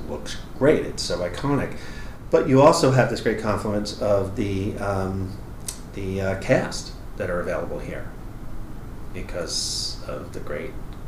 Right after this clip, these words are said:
acting community. No, I think it's unique in, in that way. And, um, and, you know, our crews, in all seriousness, are really first rate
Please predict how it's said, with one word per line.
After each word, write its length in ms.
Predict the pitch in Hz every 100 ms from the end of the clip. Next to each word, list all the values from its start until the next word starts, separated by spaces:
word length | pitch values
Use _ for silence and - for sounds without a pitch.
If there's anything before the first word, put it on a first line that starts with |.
| - -
acting 300 | 156 - 95
community. 480 | 104 - - - - - -
No, 180 | 139 139
I 100 | 87
think 160 | 92 87
it's 160 | -
unique 340 | 90 120 123 - - - - - -
in, 100 | -
in 120 | 85
that 220 | 82 78 76
way. 300 | 76 69 -
And, 380 | 95 90 90 87 - - - - - - - 101
um, 460 | 98 95 90 92 - - - -
and, 100 | 139
you 80 |
know, 80 | 165
our 180 | 185 190
crews, 640 | - 208 208 196 - -
in 100 | 156
all 80 | 165
seriousness, 680 | 160 151 151 - 147 143 -
are 500 | 123 135 135 117 - -
really 540 | 104 92 101 92 95 85
first 360 | 90 82 -
rate 300 | 80 73 69